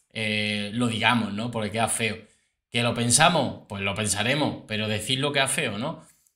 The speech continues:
Entonces yo creo que no ha estado bien con sus hijos, sí, lo hemos dicho. ¿Que lleva diez años sin ver a sus hijos? Sí. ¿Que no lo entendemos? Sí. ¿Que me encantaría preguntárselo? Por supuesto. Pero siempre he dicho en mi canal que eso de mala madre, porque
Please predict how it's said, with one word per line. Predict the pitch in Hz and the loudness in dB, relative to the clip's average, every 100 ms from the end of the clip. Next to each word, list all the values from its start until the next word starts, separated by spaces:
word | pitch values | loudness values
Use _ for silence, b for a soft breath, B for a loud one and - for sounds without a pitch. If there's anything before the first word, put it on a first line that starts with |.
| _ | _
Entonces | 107 104 120 123 | -8 -6 -4 -2
yo | 123 117 | -2 -2
creo | 123 | -4
que | 113 123 139 117 | 0 2 2 0
no | 113 123 | -4 -2
ha | 131 | -2
estado | 127 131 | -2 -4
bien | 127 131 | -4 -6
con | 131 | -4
sus | 120 131 | -2 -2
hijos, | 170 135 101 | -4 -4 -6
sí, | 101 104 | -6 -6
lo | 123 | -8
hemos | 107 98 | -8 -8
dicho. | 120 123 - - b b b _ | -8 -8 -10 -16 b b b _
¿Que | 113 | -2
lleva | 113 123 135 | 0 2 2
diez | 139 | 2
años | 135 139 131 | 2 2 0
sin | 127 | 0
ver | 127 | 0
a | |
sus | 127 120 | 0 0
hijos? | 165 156 - | -2 0 -2
Sí. | 110 113 - | -4 -8 -4
¿Que | 123 | 0
no | 123 | 2
lo | 147 | 2
entendemos? | 147 139 127 160 151 120 | 0 0 0 -2 -2 -4
Sí. | 127 131 | -4 -4
¿Que | 120 | -2
me | 117 | -2
encantaría | 120 127 120 123 131 | 0 0 0 -2 -2
preguntárselo? | 143 139 131 160 156 135 | -4 -4 0 2 0 -4
Por | 107 107 | -6 -8
supuesto. | 107 110 113 107 104 _ B B B B | -8 -8 -8 -10 -12 _ B B B B
Pero | - 113 | -4 0
siempre | 107 123 123 131 | 2 2 2 0
he | |
dicho | 131 143 143 | 0 0 0
en | 127 | 2
mi | 120 | 2
canal | 117 123 131 | 2 0 -2
que | 127 113 | -4 -4
eso | 113 123 | -4 -2
de | 120 | -2
mala | 120 113 | -2 -4
madre, | 117 123 131 | -4 -6 -6
porque | 113 113 107 113 107 | -8 -10 -8 -10 -10